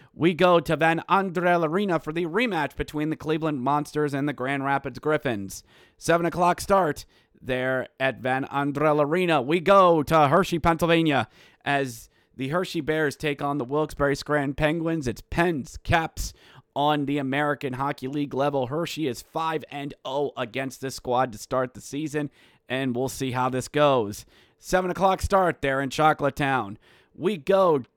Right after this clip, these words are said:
to, back to U W Panther Arena as Rockford travels up to take on the Milwaukee Admirals. Six o'clock start there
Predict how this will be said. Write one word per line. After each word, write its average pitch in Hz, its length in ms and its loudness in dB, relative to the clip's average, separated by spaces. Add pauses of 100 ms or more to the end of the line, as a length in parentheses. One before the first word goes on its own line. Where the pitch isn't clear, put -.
to, 165 440 0
back 180 240 -2
to 139 100 -10
U 135 220 -6
W 165 420 -2
Panther 156 380 -4
Arena 165 480 -4
as 131 220 -8
Rockford 170 720 -4 (340)
travels 156 480 -4
up 185 240 -2 (600)
to 127 120 -10
take 165 320 -2
on 143 340 -2 (560)
the 151 140 0
Milwaukee 135 600 0
Admirals. 120 760 -8 (480)
Six - 480 -4
o'clock 151 360 0
start 143 380 -2 (120)
there 135 380 -2